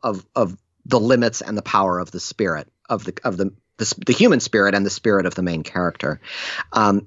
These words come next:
I think, I don't think the, a road movie, road movies only happen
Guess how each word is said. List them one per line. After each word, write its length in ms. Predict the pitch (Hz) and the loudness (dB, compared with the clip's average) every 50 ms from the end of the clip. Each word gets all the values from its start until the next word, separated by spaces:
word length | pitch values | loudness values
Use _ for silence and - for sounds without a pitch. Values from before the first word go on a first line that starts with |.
| - - | 0 0
I 80 | 147 | 0
think, 280 | 156 180 196 165 - _ _ _ _ _ _ _ - | 2 2 2 0 0 _ _ _ _ _ _ _ 0
I 80 | 160 180 | 2 2
don't 140 | 196 202 | 2 0
think 180 | 170 190 165 - _ _ - | -2 -4 -8 -8 _ _ -6
the, 80 | 147 | -4
a 300 | 139 147 - 170 - 160 | -4 0 0 0 2 4
road 200 | 147 147 156 147 | 6 6 6 6
movie, 320 | 135 139 135 127 135 123 - | 6 2 2 2 0 -2 0
road 200 | - 147 147 135 | 2 2 2 2
movies 240 | 131 123 123 117 113 | 2 0 0 2 4
only 300 | 160 240 269 240 170 117 | 4 4 4 2 0 0
happen 500 | - - 110 101 - - 90 90 113 - | 0 -2 -2 -2 -2 -4 -8 -10 -10 -14